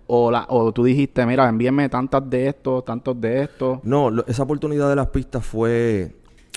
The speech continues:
Speaker 2: una oportunidad que yo abrí para los nuevos productores, o también los productores de, de ya, ya conocidos. Eh, pero no,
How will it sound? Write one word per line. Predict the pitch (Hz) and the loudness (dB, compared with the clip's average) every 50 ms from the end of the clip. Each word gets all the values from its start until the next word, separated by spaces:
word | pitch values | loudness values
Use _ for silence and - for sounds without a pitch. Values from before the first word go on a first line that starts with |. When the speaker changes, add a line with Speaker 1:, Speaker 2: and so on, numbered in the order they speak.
| - - | -10 -6
Speaker 2:
una | 110 113 117 117 117 113 | -4 -2 -2 0 -2 -2
oportunidad | 107 104 113 107 117 110 110 107 104 107 | -2 -2 -4 -4 -4 -4 -2 0 -2 -2
que | - 117 110 | -2 -2 0
yo | 107 107 | 0 0
abrí | 101 95 98 98 110 - - - _ _ _ _ - - _ - - - | 0 0 -2 -4 -6 -10 -18 -20 _ _ _ _ -20 -20 _ -18 -12 -6
para | - 101 95 95 | -2 -2 0 0
los | 95 95 92 | 0 -2 -4
nuevos | 92 95 92 92 101 104 104 95 90 - - - - - - | -6 -6 -4 -4 -2 -2 -2 -4 -6 -10 -16 -20 -20 -16 -8
productores, | 110 110 110 101 - - 98 101 107 117 120 - | -6 -4 -4 -4 -6 -6 -6 -4 -4 -6 -8 -8
o | - 107 | -8 -4
también | 104 107 95 98 107 113 | -4 -2 -2 -2 -2 -4
los | 143 - | -4 -4
productores | - 120 110 - 113 113 123 123 | -6 -6 -6 -6 -6 -6 -6 -4
de, | 127 123 120 113 | -4 -4 -4 -2
de | 110 110 104 101 101 98 95 | -2 -2 -2 -2 -4 -4 -4
ya, | 90 90 107 107 101 | -6 -6 -6 -4 -4
ya | 101 107 107 | -4 -4 -4
conocidos. | 107 113 107 98 - 123 117 92 - - - - _ - - - - _ _ - | -4 -4 -6 -4 -4 -4 -4 -4 -6 -10 -18 -20 _ -20 -20 -20 -20 _ _ -8
Eh, | - 107 107 104 101 101 98 95 95 92 90 - | -4 -2 0 0 2 2 2 0 0 -2 -2 -2
pero | - 104 101 98 92 | -2 -2 -2 -2 -2
no, | 98 104 110 101 92 | -2 -2 -4 -4 -6